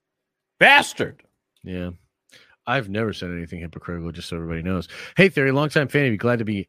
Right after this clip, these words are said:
Speaker 2: sending a coffee your way. I'm really hoping Ahsoka is good. Thrawn has been my favorite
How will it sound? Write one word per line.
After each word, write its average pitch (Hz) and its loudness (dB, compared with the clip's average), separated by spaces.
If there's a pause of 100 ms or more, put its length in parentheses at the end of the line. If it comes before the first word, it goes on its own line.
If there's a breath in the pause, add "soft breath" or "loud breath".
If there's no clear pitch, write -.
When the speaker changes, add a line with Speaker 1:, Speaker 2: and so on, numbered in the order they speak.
Speaker 2:
sending 123 -2
a 92 -8
coffee 117 -4
your 95 0
way. 98 0 (240 soft breath)
I'm 104 -2
really 120 2
hoping 113 -2
Ahsoka 110 -4
is 120 -6
good. 131 -2
Thrawn 135 -2 (320)
has 85 -8
been 85 -8
my 78 -6
favorite 80 -6